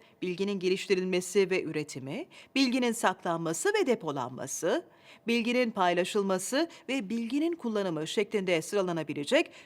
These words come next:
dört aşamanın başarılı bir şekilde yürütülmesi gerekir. Örgütsel açıdan çatışma, bir örgütte bireyler ve grupların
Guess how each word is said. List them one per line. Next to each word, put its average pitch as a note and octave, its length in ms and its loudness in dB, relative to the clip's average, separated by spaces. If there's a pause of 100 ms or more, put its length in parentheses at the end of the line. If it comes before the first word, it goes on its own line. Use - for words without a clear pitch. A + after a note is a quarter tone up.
(140)
dört G4 340 0
aşamanın G#3 600 0 (300)
başarılı G4+ 520 2
bir F3 140 0
şekilde G#3+ 720 0 (360)
yürütülmesi F3 720 -2 (240)
gerekir. - 480 -8 (2500)
Örgütsel G4 680 4
açıdan D4+ 460 4
çatışma, D4 680 2
bir C4+ 120 -2
örgütte B3+ 600 -2
bireyler A3+ 500 2
ve G3+ 140 2
grupların G#3 600 2